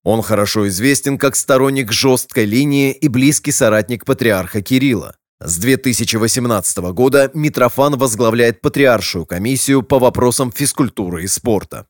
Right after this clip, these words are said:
Митрофан считает войну против Украины полностью легитимной и даже необходимой. Двадцать третьего марта митрополит с ещё большей силой обрушился на соседнюю страну,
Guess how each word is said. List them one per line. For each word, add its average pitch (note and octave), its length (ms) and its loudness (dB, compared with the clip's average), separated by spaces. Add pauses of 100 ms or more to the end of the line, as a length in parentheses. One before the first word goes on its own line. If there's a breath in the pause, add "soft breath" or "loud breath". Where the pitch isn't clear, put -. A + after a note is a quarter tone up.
(140)
Митрофан A#2+ 580 0
считает D#3 420 2
войну D3 320 2
против B2 400 0
Украины C3+ 500 2
полностью C#3 640 0
легитимной C3 760 0
и B2+ 120 -2
даже G#2+ 340 0
необходимой. G#2+ 840 -2
Двадцать A#2 500 -2
третьего G#2 340 -2
марта C#3 420 2
митрополит C#3+ 600 0
с - 120 -4
ещё D3+ 340 2
большей B2+ 480 0
силой C#3 380 0
обрушился B2+ 680 0
на C#3+ 140 0
соседнюю G#2+ 560 -2
страну, C#3 500 -2